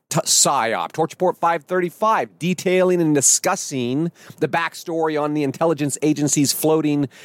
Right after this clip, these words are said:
the use of celebrities like T Swift to combat misinformation. Uh, the following week, Torch Report five thirty-nine, considering the disturbing threat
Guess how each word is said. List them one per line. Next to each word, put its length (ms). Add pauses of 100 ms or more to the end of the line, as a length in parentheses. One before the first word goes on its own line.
(160)
the 100
use 220
of 100
celebrities 560
like 260
T 280
Swift 640
to 120
combat 680 (240)
misinformation. 1080 (360)
Uh, 180
the 160
following 560
week, 220
Torch 200
Report 360
five 280
thirty-nine, 540
considering 640
the 60
disturbing 680
threat 600